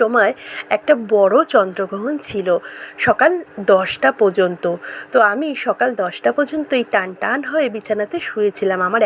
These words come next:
এখনও মনে আছে। কোনো রকম এপাশ ওপাশ করিনি, কোনো রকম ওয়াশরুম যাওয়া না, কোনো কিছু খাওয়া না, even that জলটাও কিন্তু উঠে বসে খাইনি।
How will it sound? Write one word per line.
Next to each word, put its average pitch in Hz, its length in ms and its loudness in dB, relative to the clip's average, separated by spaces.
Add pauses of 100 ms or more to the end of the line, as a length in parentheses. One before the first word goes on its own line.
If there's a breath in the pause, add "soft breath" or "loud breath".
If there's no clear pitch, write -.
এখনও 294 280 0 (120)
মনে 190 200 -2 (100)
আছে। - 200 -4 (640 loud breath)
কোনো 269 200 6
রকম 311 360 2 (180)
এপাশ 233 200 -2 (100)
ওপাশ 269 180 0 (120)
করিনি, 262 440 0 (480 loud breath)
কোনো 262 160 6 (100)
রকম 277 280 2 (420 loud breath)
ওয়াশরুম 233 500 0 (140)
যাওয়া 233 260 4
না, 240 140 -2 (140)
কোনো 220 240 0
কিছু 233 260 -10
খাওয়া 214 480 0
না, 220 80 0 (220)
even 302 220 0 (100)
that 359 120 0 (140)
জলটাও 208 420 4
কিন্তু 277 280 -4 (100)
উঠে 226 160 -2
বসে 214 240 -2 (120)
খাইনি। 185 360 -4